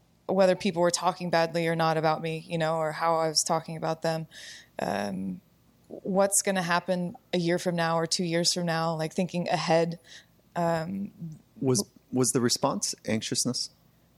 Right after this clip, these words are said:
Speaker 1: Yes, certainly.
Speaker 2: And was it for you physical anxiousness, meaning in your body, or was it more mental anxiousness, which is, like, an excessive thinking and worrying
Speaker 1: Yeah.
Speaker 2: about what could go wrong?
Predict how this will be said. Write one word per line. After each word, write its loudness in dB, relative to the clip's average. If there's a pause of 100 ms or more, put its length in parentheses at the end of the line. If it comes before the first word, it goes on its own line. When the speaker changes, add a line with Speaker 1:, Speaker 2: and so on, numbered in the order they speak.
Speaker 1:
Yes, -2
certainly. -2 (340)
Speaker 2:
And 0
was 4
it 2
for -2
you 4
physical 0
anxiousness, -2
meaning 0
in 2
your 0
body, 2
or 0
was 0
it 0
more 2
mental 0
anxiousness, -4
which -4
is, -2
like, -2
an -4
excessive -2 (100)
thinking -4
and -2
worrying 2
Speaker 1:
Yeah. -2
Speaker 2:
about -4 (380)
what 2
could -4
go -4
wrong? -4